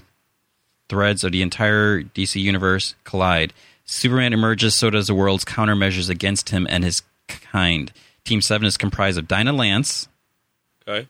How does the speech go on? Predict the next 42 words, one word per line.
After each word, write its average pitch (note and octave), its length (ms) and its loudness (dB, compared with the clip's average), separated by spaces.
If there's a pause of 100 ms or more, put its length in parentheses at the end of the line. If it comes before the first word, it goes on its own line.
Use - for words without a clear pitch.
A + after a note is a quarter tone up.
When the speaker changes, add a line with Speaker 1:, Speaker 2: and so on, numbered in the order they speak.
(580)
Speaker 1:
Amanda G#2+ 320 2
Waller. A2 360 2 (460)
Speaker 2:
Okay, G#2+ 100 -6
so - 160 -2
this F3 180 -2
is C3+ 140 -4
in C#3+ 60 -6
the B2 60 -6
past. - 600 -4
Speaker 1:
With A2 180 0
that, B2+ 180 0
yeah, B2 160 2
it G2+ 280 -4
says A#2+ 240 0
the B2 400 -2
i-, D#3+ 40 0
the C3 320 -4
image F3 260 0
doesn't C3+ 220 0
really A#2 180 2
show, A#2 380 0
doesn't, G2 400 -2
I, F#2 100 -6
I, G2 260 -4 (200)
I F#2+ 60 -16
can, G2+ 160 -6 (100)
I F#2+ 80 -4
don't G#2 100 0
have G#2 120 -2
the F2+ 60 -4
cover F2+ 220 -4
here, F2 200 -2
but E2 100 -2
I E2+ 40 0
can E2+ 120 -10
show - 160 -4
you. F#2+ 180 -4 (460)
Um, F2+ 400 0 (320)
but A2 100 0
they B2 100 0
have, C3+ 220 -2 (220)
so, - 220 -2